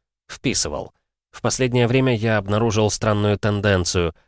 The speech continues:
У одних и тех же производителей доля белка в конечном продукте падает, а доля жиров растет.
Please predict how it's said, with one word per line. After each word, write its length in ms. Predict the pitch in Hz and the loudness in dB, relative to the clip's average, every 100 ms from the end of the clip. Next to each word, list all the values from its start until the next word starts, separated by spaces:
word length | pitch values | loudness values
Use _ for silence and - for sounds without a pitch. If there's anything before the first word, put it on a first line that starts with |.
| _ _ | _ _
У 80 | 101 | -2
одних 340 | 92 98 95 | 0 0 0
и 80 | 90 | -2
тех 240 | - 98 85 | 0 0 0
же 160 | 82 | -2
производителей 840 | 80 87 80 85 87 110 101 85 80 | 0 0 0 -2 -2 -4 -2 -2 -2
доля 260 | 87 87 | -2 -2
белка 400 | 80 82 78 101 | 0 -2 -2 -2
в 80 | - | -2
конечном 560 | 90 80 80 - 87 85 | -2 -2 -2 -2 -2 0
продукте 420 | 82 82 - - | -2 -2 -6 -6
падает, 600 | - 92 104 107 - - - | -2 -2 0 -2 -4 -14 -6
а 100 | 95 | -4
доля 260 | 92 120 | -2 -2
жиров 360 | 120 101 82 - | 0 0 0 -2
растет. 480 | 80 - 85 76 | -4 -2 -4 -4